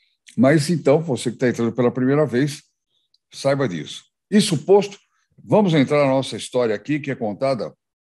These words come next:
também pelo padre, que nós estamos usando bastante, padre Laureano Cavalheiro, El Padre Pio, Hechos Extraordinarios del Santo de los Estigmas. Ele conta o seguinte:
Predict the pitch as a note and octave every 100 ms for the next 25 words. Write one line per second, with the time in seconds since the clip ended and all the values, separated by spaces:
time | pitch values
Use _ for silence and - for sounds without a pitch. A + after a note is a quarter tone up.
0 | _ _ _ _ _ A2 G2+ C#3 C#3 C3
1 | - C3 C#3 B2 A2 A2+ D3+ D#3 - -
2 | D#3+ B2+ D3+ D3+ C#3 - - D3+ A#2 F#2+
3 | B2+ B2+ A#2+ C3 A#2+ C3 C#3 - B2 A2
4 | B2+ D3+ C#3 - _ _ - A2 A2 G#2+
5 | - D3+ D3+ B2 A2+ D#3+ D3 D3+ D#3+ -
6 | C#3 A#2+ C3 - B2+ C3 G2 G#2 A#2 C#3+
7 | C#3 A#2+ G2 - C3+ B2 A#2 A#2 A#2+ G2
8 | F2+ - - - - - D3 E3 F3 F3
9 | - A#2+ E2+ C#3 - -